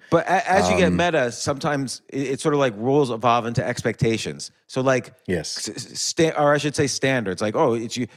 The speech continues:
Speaker 2: Mm.
Speaker 1: usually, you know, this major note is followed by a minor key, but, you know, I'm gonna do something a little different and, and surprise people, and that's where the artistry is going to happen. And,
Speaker 2: Yeah.
Speaker 1: and, you know, with, with rap, I wonder if there's sometimes when people expect the rhyme or they expect you to,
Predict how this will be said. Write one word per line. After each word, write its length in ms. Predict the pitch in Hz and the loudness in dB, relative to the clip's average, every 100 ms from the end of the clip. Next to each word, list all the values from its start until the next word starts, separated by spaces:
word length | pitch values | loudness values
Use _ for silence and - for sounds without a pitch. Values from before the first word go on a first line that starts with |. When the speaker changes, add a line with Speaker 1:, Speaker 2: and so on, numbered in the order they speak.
| - | -6
Speaker 2:
Mm. 120 | - | 0
Speaker 1:
usually, 680 | 180 156 131 120 120 107 - - | 0 0 2 2 2 -2 -8 -4
you 100 | 120 | 0
know, 360 | 117 107 92 - | 2 0 -4 -6
this 180 | 120 - | -6 -4
major 360 | 123 135 117 | -2 0 0
note 260 | 110 110 107 | 0 0 0
is 80 | 110 | -4
followed 360 | 113 113 113 | 0 0 0
by 140 | 104 104 | 0 -2
a 120 | 82 | -2
minor 340 | 104 123 113 92 | -2 -2 -2 -4
key, 360 | - 90 82 - | -4 -6 -6 -2
but, 320 | 120 98 _ _ _ - | -2 -2 _ _ _ -6
you 100 | 127 | 0
know, 260 | 110 95 - _ - | 2 0 -6 _ -2
I'm 140 | 135 | 0
gonna 180 | 139 127 | 2 0
do 300 | 101 - 131 | -4 -2 -2
something 280 | 120 113 120 | 0 -2 0
a 20 | |
little 200 | 131 127 | 2 2
different 360 | 113 160 127 101 | 2 0 0 -2
and, 160 | 98 101 | -2 -4
and 200 | 113 101 | -4 -6
surprise 460 | 113 131 135 131 | -4 0 2 0
people, 280 | - 104 101 | -4 -4 -4
and 80 | 104 | -2
that's 220 | 113 110 | -2 -4
where 160 | 110 110 | -4 -2
the 100 | 98 | -2
artistry 440 | 101 120 110 101 | 0 0 -2 -4
is 80 | 92 | -6
going 220 | 92 95 | -4 -6
to 100 | 92 | -4
happen. 400 | 90 85 82 76 - _ _ - | -2 -2 -2 -12 -14 _ _ -8
And, 380 | 120 113 110 110 | -2 0 0 -2
Speaker 2:
Yeah. 60 | - 120 113 | -2 -2 0
Speaker 1:
and, 260 | 110 104 - _ _ | -2 -6 -12 _ _
you 80 | 123 | -2
know, 120 | 127 | 0
with, 240 | 113 120 - | 0 -2 -2
with 200 | 120 123 | -4 0
rap, 260 | 131 139 | 2 2
I 60 | 113 | 0
wonder 280 | 120 127 117 | 0 2 0
if 120 | 113 | 0
there's 180 | 113 107 | -2 0
sometimes 460 | 123 117 120 117 | -2 -2 -2 -2
when 120 | 113 107 | -2 -2
people 280 | 117 117 | 0 2
expect 400 | 104 - 135 143 | 0 0 -2 0
the 80 | 120 | 0
rhyme 380 | 110 98 98 98 | 2 2 0 -2
or 60 | 101 | -2
they 100 | 107 | -4
expect 360 | - 127 - | -2 -4 -2
you 120 | 117 110 | -6 -2
to, 160 | 107 | -4